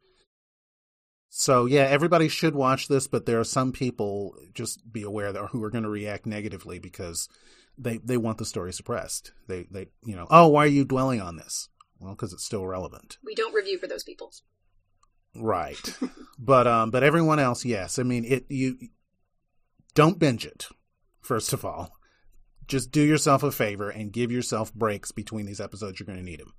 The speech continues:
Speaker 1: Um, but they are well worth watching and then thinking and talking about.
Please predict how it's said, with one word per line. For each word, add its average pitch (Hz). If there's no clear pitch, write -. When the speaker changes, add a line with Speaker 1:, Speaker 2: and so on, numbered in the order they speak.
Speaker 1:
Um, 87
but 117
they 131
are 123
well 120
worth 120
watching 113
and 110
then 107
thinking 107
and 98
talking -
about. -